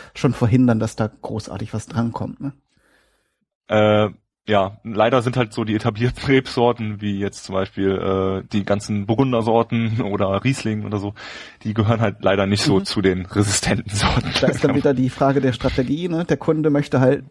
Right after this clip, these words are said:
Speaker 1: Riesling trinken, äh, und,
Speaker 2: Genau.
Speaker 1: und wenn man dann irgendeine Neuzüchtung, äh, verwendet, ist immer das große, die große Frage, ob das dann nachher einen Abnehmer findet, ne?
Speaker 2: Ja.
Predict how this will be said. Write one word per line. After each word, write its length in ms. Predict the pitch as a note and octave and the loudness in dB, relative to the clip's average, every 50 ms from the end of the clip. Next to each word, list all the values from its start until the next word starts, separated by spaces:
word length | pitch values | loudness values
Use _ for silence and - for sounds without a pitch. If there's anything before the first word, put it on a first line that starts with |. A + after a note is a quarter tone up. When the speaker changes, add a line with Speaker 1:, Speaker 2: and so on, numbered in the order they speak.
| - - | -8 -2
Speaker 1:
Riesling 320 | - E3 F3+ - G3+ F#3 F3+ | -2 0 0 0 0 -2 0
trinken, 420 | - F#3+ F3+ F#3 A3+ B3+ G#3+ A3 - _ - - - - - - _ _ - | 0 -2 -2 -2 -2 -2 -4 -4 -6 _ -20 -20 -20 -20 -20 -20 _ _ -8
äh, 220 | - D#3+ D#3+ D#3+ D#3+ D#3 _ _ - - | -6 -4 -4 -4 -4 -8 _ _ -14 -6
und, 160 | - C3+ C3+ | 0 2 2
Speaker 2:
Genau. 140 | - F#2 G2 | 2 2 2
Speaker 1:
und 300 | B2+ C3 C3 C3 C3 - | 2 2 2 2 2 2
wenn 80 | C3 C3+ | 2 4
man 100 | C#3 C3 | 4 4
dann 140 | C3+ C3 | 4 4
irgendeine 420 | C#3 C#3+ C3+ D3+ - C#3 C3 B2+ B2 | 2 0 0 0 0 2 0 2 2
Neuzüchtung, 840 | B2+ B2+ B2 C#3 E3 - - D#3+ D3+ - - D#3+ C#3+ C#3+ D3 C#3 - | 2 4 4 4 2 0 -2 -4 -2 0 -2 0 0 0 -2 -2 -4
äh, 340 | - - C3+ C#3 C#3 C#3 C3+ D3+ - - | -2 0 0 0 0 -2 -4 -8 -14 -10
verwendet, 640 | - - C#3+ B2+ C#3 C#3+ D#3 D3+ D3 D3 - - | -2 0 2 4 4 4 4 4 0 0 -2 -6
ist 200 | - D3+ - - | -6 -6 -6 -4
immer 260 | - D#3 C3+ C#3 C#3 C3 | -2 0 2 2 2 2
das 160 | C3+ B2+ - - | 0 -2 -4 -4
große, 460 | - D#3+ D3+ - - C#3 C3 C3+ - - | -6 -6 -4 -2 -2 -2 -2 -2 -4 -8
die 60 | - | -8
große 280 | - C#3 C#3+ C3+ - D#3+ | -2 -2 -2 0 -2 -2
Frage, 340 | - - B2+ C3+ B2+ C3 - | 0 2 4 4 4 2 0
ob 100 | - - | -2 -2
das 120 | - B2+ - | -2 -2 0
dann 140 | - A#2+ B2 | 2 2 2
nachher 200 | A#2 A2+ - C3+ | 2 0 0 -2
einen 80 | B2 - | -2 -2
Abnehmer 420 | - - - - D#2+ F#2+ F#2 - | -4 -6 -6 -6 -6 -4 -6 -8
findet, 380 | - - C2+ C#2 D#2 - - - | -8 -8 -10 -10 -10 -14 -14 -16
ne? 100 | - - _ _ _ _ _ _ - - _ - | -18 -18 _ _ _ _ _ _ -20 -20 _ -12
Speaker 2:
Ja. 200 | - G2 F#2+ E2+ | -8 -4 -4 -4